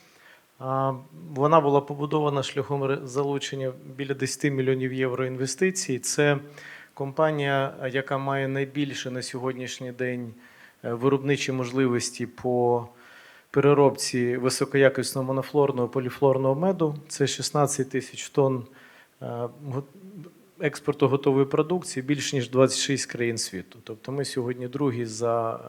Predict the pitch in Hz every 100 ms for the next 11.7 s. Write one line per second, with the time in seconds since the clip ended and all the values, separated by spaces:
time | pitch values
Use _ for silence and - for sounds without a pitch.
0 | 120 120 117 120 127 131 120 123 151 170
1 | - 131 - 117 117 127 120 113 - 104
2 | - - 131 120 110 123 113 104 107 -
3 | 110 107 107 117 - 165 160 143 131 -
4 | - - - _ - 135 135 131 131 123
5 | - - 143 147 147 143 - 139 135 -
6 | 135 135 131 147 139 123 123 131 131 127
7 | 143 - 190 165 131 - 120 123 127 127
8 | 123 139 - 123 120 123 120 113 123 135
9 | 131 120 110 - - 127 117 - - -
10 | - 143 139 127 - 120 - 143 131 123
11 | 123 131 - - 165 139